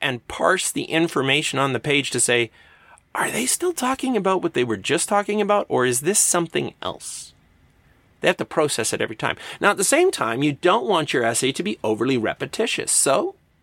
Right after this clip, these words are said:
if you've got atomic bomb twice in the same sentence, well, yeah, maybe you should use a synonym, but maybe you should just revise that sentence for concision, 'cause there's a good chance you're just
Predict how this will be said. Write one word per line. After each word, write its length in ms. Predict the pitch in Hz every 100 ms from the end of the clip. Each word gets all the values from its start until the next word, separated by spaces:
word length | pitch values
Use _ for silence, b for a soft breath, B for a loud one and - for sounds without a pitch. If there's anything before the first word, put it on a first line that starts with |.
| -
if 240 | 123 -
you've 160 | 139 139
got 200 | 139 139
atomic 480 | - 147 143 123
bomb 320 | - 190 170 175
twice 360 | - 143 -
in 60 | 131
the 60 |
same 300 | 123 139 123
sentence, 500 | 120 185 185 165 165 - B B B B B B B _ 349
well, 600 | 359 381 359 359 359 349
yeah, 300 | 349 320 135
maybe 280 | 143 151
you 100 | 165
should 280 | 170 - 226
use 160 | 139 110
a 40 |
synonym, 420 | - 120 104 87
but 140 | 98 -
maybe 720 | 117 117 113 120 165 175 120
you 200 | 110 113
should 180 | - 110
just 200 | 113 -
revise 400 | 107 107 107 101
that 160 | 107
sentence 400 | - 107 110 113
for 160 | - 131
concision, 680 | - 147 139 190 196 104 76
'cause 180 | - 95
there's 140 | 101
a 40 | 110
good 200 | 131 -
chance 300 | 101 82 107
you're 180 | 107 90
just 420 | - 92 80 -